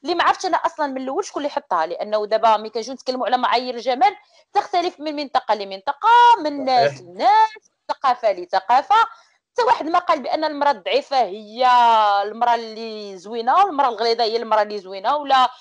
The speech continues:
Speaker 1: اللي نيفها طويل ولا اللي نيفها عريض، ولا مشينا في واحد المعايير. دابا ولينا كنشوفوا الصورة تتكرر كأنه كوبي كولي كتنسخ، آه، نيف اللي هو رقيق وطويل، آه، شفتين اللي هما منفوخين وأحيانا فوق القياس.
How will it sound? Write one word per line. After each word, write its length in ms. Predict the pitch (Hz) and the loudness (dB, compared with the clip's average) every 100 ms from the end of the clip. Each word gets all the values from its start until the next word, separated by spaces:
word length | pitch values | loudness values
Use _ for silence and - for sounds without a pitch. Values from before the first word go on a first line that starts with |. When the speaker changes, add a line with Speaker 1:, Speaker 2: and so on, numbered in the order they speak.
| - 262 | -20 -12
Speaker 1:
اللي 380 | 254 254 277 269 | -8 -4 -4 -4
نيفها 540 | 262 262 220 254 262 | -4 -4 2 4 6
طويل 360 | 247 254 302 294 | 4 0 -2 -2
ولا 120 | 269 | -2
اللي 140 | 262 | -2
نيفها 220 | 254 254 240 | -4 -2 0
عريض، 360 | 220 311 254 | 0 -2 -6
ولا 240 | 240 262 - _ _ _ - | -2 0 -2 _ _ _ -16
مشينا 300 | 262 359 381 | -8 -2 -2
في 120 | - | 0
واحد 160 | 339 262 | -4 -2
المعايير. 520 | 262 220 208 170 160 | 0 0 0 -4 -4
دابا 360 | 185 262 403 440 - _ - | -2 2 4 2 -2 _ -8
ولينا 200 | 294 339 | -4 -2
كنشوفوا 380 | 349 320 320 330 | -2 -4 -8 -10
الصورة 280 | - 359 | -4 -2
تتكرر 680 | 392 359 - 320 294 269 381 403 | -2 -2 -4 -2 0 2 0 -2
كأنه 320 | - 269 262 | -6 -4 -4
كوبي 360 | 254 359 311 311 | -4 -8 -8 -8
كولي 300 | 294 269 247 | -6 -6 -6
كتنسخ، 600 | - 233 226 - 415 - _ _ _ | -10 -16 -10 -6 -6 -8 _ _ _
آه، 480 | 220 240 240 233 - | 2 4 6 4 2
نيف 340 | 247 311 320 - | 0 0 -4 -4
اللي 120 | 262 | -2
هو 120 | 254 | 0
رقيق 380 | 269 - 262 262 | 0 0 -2 -2
وطويل، 640 | 247 240 320 349 339 320 - | -6 -4 -4 -4 -4 -8 -8
آه، 120 | 226 233 | -4 -2
شفتين 500 | 302 294 285 294 269 | -2 -2 -2 -2 -4
اللي 100 | 240 | -4
هما 160 | 247 | -4
منفوخين 520 | 247 247 - 262 269 | -6 -8 -8 -6 -6
وأحيانا 460 | 247 - 247 247 240 | -8 -6 -4 -2 -4
فوق 220 | 233 262 | -6 -4
القياس. 500 | 214 220 208 285 381 | -4 -4 -2 -2 -2